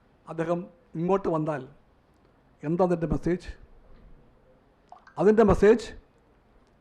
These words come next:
ഈ സമരത്തിൻ്റെ രാഷ്ട്രീയ അർത്ഥം കൂ-, കാണാൻ അറിയാത്ത, കൂട്ടാക്കാത്ത ഒരു പാർട്ടിയായി കോൺഗ്രസ് മാറിയെന്നാണ്. അല്ലെങ്കിൽ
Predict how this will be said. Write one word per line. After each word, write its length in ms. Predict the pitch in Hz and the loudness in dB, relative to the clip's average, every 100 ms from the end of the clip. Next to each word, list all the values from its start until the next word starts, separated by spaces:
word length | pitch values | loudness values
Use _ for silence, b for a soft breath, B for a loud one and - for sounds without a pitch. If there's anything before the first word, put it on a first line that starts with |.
| 165 | 0
ഈ 20 | 226 202 | 2 6
സമരത്തിൻ്റെ 560 | 196 202 202 190 175 208 247 - _ _ _ _ | 6 6 6 6 6 4 0 -12 _ _ _ _
രാഷ്ട്രീയ 540 | 147 175 196 247 226 208 | 4 6 6 4 6 6
അർത്ഥം 220 | - 185 175 | 6 2 2
കൂ-, 180 | 180 - | -2 -2
കാണാൻ 260 | 160 175 180 - - | 0 2 2 -2 -8
അറിയാത്ത, 400 | 147 170 170 170 185 - | -2 4 4 4 -4 -2
കൂട്ടാക്കാത്ത 500 | 160 - 190 - - 165 | -4 0 0 0 -2 -2
ഒരു 100 | 151 156 | -2 -2
പാർട്ടിയായി 400 | 156 165 156 156 | -2 -4 -4 -4
കോൺഗ്രസ് 340 | 147 147 151 - | -2 0 -2 -2
മാറിയെന്നാണ്. 500 | 135 143 131 123 - _ _ _ _ _ _ _ _ _ _ _ _ _ _ _ _ _ | -2 -4 -6 -12 -18 _ _ _ _ _ _ _ _ _ _ _ _ _ _ _ _ _
അല്ലെങ്കിൽ 360 | 143 175 180 | -6 -4 -2